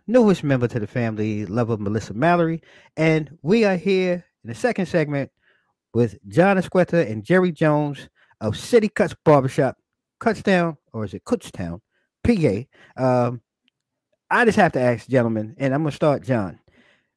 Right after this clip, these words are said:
When you started the program, did you find any pushback or any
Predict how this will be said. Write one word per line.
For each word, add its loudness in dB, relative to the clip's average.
When 4
you 0
started 0
the -14
program, -6
did 2
you 2
find -2
any -4
pushback -4
or -2
any -4